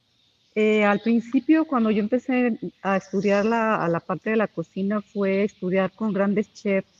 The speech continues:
de grandes restaurantes de manera individual y después en cursos, eh, de nutrición, en cursos separados, aislados.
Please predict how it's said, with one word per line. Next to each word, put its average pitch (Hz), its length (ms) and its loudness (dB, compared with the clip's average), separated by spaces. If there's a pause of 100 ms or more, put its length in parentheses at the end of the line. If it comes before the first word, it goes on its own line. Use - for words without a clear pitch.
(360)
de 208 120 -2
grandes 202 320 0
restaurantes 185 840 -2
de 196 80 0
manera 175 280 -2
individual 190 680 0 (500)
y 196 120 -2
después 220 680 -2
en 196 120 -2
cursos, 226 640 -2
eh, 175 640 0
de 170 180 -2
nutrición, 233 840 0
en 202 80 -2
cursos 214 480 -2
separados, 220 720 2
aislados. 208 580 0